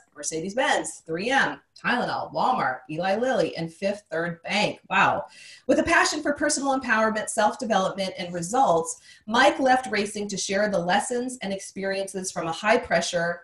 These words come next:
high visibility, and high performing career. Mike speaks, coaches, and consults with individuals and leaders to help them proactively shift the way they value, manage, and build their brands and reputations in our hyper-connected world.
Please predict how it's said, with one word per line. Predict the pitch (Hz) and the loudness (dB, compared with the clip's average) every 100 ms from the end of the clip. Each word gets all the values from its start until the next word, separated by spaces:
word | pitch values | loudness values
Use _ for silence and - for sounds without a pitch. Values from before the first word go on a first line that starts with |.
| _ | _
high | - 196 214 | -10 2 2
visibility, | 214 208 185 175 170 170 | 2 0 2 2 2 0
and | 175 | 0
high | 175 | 0
performing | 175 175 170 165 165 | 0 -2 -4 -4 -4
career. | - 156 160 143 131 - - - - | -8 -4 -2 0 -2 -8 -20 -20 -12
Mike | 220 233 | 0 2
speaks, | - - 269 294 - - | 0 -2 0 0 -6 -10
coaches, | - 247 247 269 | -2 -2 0 0
and | 240 208 | 0 -4
consults | 196 202 220 | -2 0 0
with | 190 - | -2 -4
individuals | 254 269 240 240 | 0 0 0 -2
and | 226 | -2
leaders | 208 202 202 | -2 -4 -4
to | 190 | -2
help | 196 190 | -2 -2
them | 190 | -4
proactively | 175 190 - 269 381 330 269 240 | -2 -2 2 2 2 -2 -2 -2
shift | - 202 - | -2 -4 -4
the | 180 | -2
way | 180 | -2
they | 180 175 165 | 2 0 2
value, | 165 175 226 277 302 330 - _ | 2 2 2 0 -2 -6 -10 _
manage, | 185 190 196 214 202 | 0 2 2 0 -2
and | 180 170 | -4 -2
build | 190 214 | 2 4
their | 254 | 4
brands | 240 196 190 190 | 2 0 -2 -2
and | 180 | -2
reputations | 180 190 190 175 180 | -4 -2 -4 -4 -4
in | 170 | -2
our | 170 | -2
hyper-connected | 170 175 175 170 165 160 151 | 0 0 -2 -4 -10 -10 -6
world. | 160 156 147 | -2 0 -2